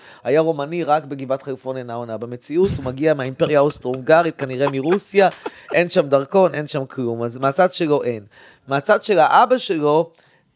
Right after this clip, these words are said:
לכאורה דווקא יכול להיות דרכון יוקרתי, כי האבא הוא, הוא מזרחי, הוא כנראה, הוא מרוקאי כנראה, אבל הוא לא עשה שום דבר עם הדרכון כדרכם של מרוקאים, הוא כזה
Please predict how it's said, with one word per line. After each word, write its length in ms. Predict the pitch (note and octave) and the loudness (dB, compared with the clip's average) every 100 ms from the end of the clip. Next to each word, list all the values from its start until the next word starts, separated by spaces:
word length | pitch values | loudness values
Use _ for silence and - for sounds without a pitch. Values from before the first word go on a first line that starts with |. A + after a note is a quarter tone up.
| C3 | -8
לכאורה 480 | D3+ - C#3+ E3 | -8 -4 0 2
דווקא 220 | F#3 F#3 C#3+ | 2 -2 -2
יכול 300 | C3+ F#3 G3+ | -2 -2 0
להיות 160 | E3 C3+ | -2 -2
דרכון 320 | C3+ D3 C#3 | -6 -8 -12
יוקרתי, 520 | D3 C3 C#3 - F3+ - | -14 -10 -10 -8 -10 -6
כי 100 | C#3+ | 0
האבא 340 | C#3 E3+ E3+ | 0 2 2
הוא, 480 | D#3+ C#3+ C#3 C3+ A#2+ | 0 -2 -8 -10 -14
הוא 340 | A2+ B2 B2 | -14 -12 -12
מזרחי, 420 | B2+ A2+ B2 - D#3 | -14 -12 -14 -12 -12
הוא 100 | C3 | -12
כנראה, 240 | A#2+ A#2+ | -14 -12
הוא 100 | B2+ | -12
מרוקאי 560 | B2 A2+ A2+ D#3 D3+ C3+ | -10 -10 -4 2 2 2
כנראה, 380 | B2+ A2 G#2+ A2+ | -8 -10 -6 -6
אבל 100 | B2 | -6
הוא 80 | D3 | 0
לא 60 | |
עשה 160 | E3+ D#3+ | 0 0
שום 160 | D#3 C#3 | -6 -4
דבר 140 | C3 | -2
עם 120 | C3 | 0
הדרכון 360 | A#2+ A#2+ - C3 | -2 -2 -4 -6
כדרכם 380 | C3 A#2+ C3+ C3 | -6 -4 -4 -6
של 140 | C3+ | -8
מרוקאים, 600 | A#2+ A2+ A#2+ C3 B2+ A#2+ | -8 -10 -6 -4 -4 -6
הוא 80 | A2 | -12
כזה 280 | - - | -12 -12